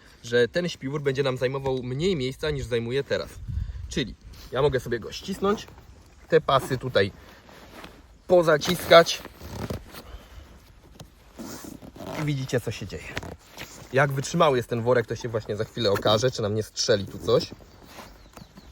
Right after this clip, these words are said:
Ale jak widać, możemy z powodzeniem skompresować ten śpiwór, żeby on zajmował mniej miejsca w ekwipunku, wydusić całe powietrze. Oczywiście nie powinniśmy go tak przechowywać w domu,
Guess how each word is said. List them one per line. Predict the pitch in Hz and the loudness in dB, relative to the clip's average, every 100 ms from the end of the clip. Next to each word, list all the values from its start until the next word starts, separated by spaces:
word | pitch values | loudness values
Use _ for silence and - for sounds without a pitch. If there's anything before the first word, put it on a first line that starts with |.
| - - - - - - - | -18 -10 -10 -12 -20 -14 -8
Ale | - 180 | -2 2
jak | 104 92 | 2 0
widać, | 107 151 170 - - _ - - - - - - | -2 -2 -2 -8 -20 _ -20 -20 -20 -20 -20 -8
możemy | 113 113 110 151 180 180 - - | -2 2 6 6 6 2 -4 -20
z | - | 2
powodzeniem | 160 151 139 135 110 139 | 4 6 8 8 8 2
skompresować | - 170 160 160 151 185 127 95 90 - - - - - | 2 4 4 2 2 2 4 2 -2 -12 -20 -20 -10 -4
ten | 117 | -2
śpiwór, | 104 - 117 147 | -4 -6 -4 -2
żeby | 185 165 214 233 - | 0 0 2 0 -2
on | 156 | -4
zajmował | 131 110 107 113 107 | -2 0 0 0 0
mniej | 107 113 | 0 0
miejsca | 104 104 - - 90 - - - - - - | 0 -4 -4 -4 -4 -6 -20 -20 -20 -20 -12
w | - | 0
ekwipunku, | 143 - 131 - 123 104 90 | 0 0 -8 0 0 0 -2
wydusić | 131 170 170 139 | 2 2 2 6
całe | 147 139 | 8 8
powietrze. | 131 110 127 | 4 0 -2
Oczywiście | 185 180 | -6 -2
nie | 175 | -2
powinniśmy | 170 180 196 190 | -2 -2 -2 0
go | 151 151 | 2 2
tak | 143 | 0
przechowywać | - - 151 156 170 131 117 | -2 0 2 4 6 4 2
w | 120 | 6
domu, | 127 110 120 | 6 6 2